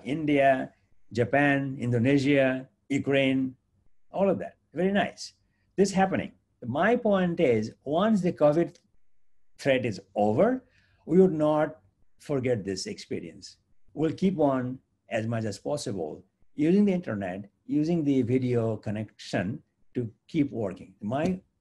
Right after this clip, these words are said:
appeal to you, the young generation, please don't forget that, that go, don't go back to the old normal, new normal. So what, what then happen? But for that to happen, I triple E has to be broader, like you see here. As more people know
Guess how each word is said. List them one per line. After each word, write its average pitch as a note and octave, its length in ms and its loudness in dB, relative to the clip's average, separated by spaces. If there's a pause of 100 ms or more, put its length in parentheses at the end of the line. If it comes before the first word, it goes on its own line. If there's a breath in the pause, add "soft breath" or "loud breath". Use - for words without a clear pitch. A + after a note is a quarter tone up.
(220)
appeal D3 280 0
to C#3+ 80 -2
you, C#3 180 0
the G#2+ 80 -2
young D3 220 0
generation, A#2 540 -2
please C3 220 -6
don't B2+ 120 -6
forget G#2+ 380 -6
that, - 200 -16 (420)
that A2 200 -8 (460)
go, C3+ 260 -2 (120)
don't C#3+ 220 2
go C3 120 2
back A2+ 240 0
to A2+ 60 -8
the G2 80 -2
old G2+ 360 -2
normal, F2+ 380 -6 (160)
new B2+ 180 -2
normal. F2 340 -6
So C#3+ 100 -10
what, C#3+ 300 -8
what D#3 140 -4
then E3+ 140 -2
happen? E3 300 -6
But F3 420 0 (400 soft breath)
for C#3+ 180 -2
that F#3+ 300 2
to F#3 100 2
happen, F#3+ 580 2 (400)
I F3 140 6
triple F3+ 240 2
E - 20 2
has D#3 180 -2
to - 60 -8
be D3 100 2
broader, A#2+ 480 2 (440)
like B2+ 220 -4
you C3 100 0
see C3+ 240 -2
here. A2+ 300 -2 (480)
As B2+ 180 -2
more F3 300 2
people G3 280 0
know C3+ 640 -2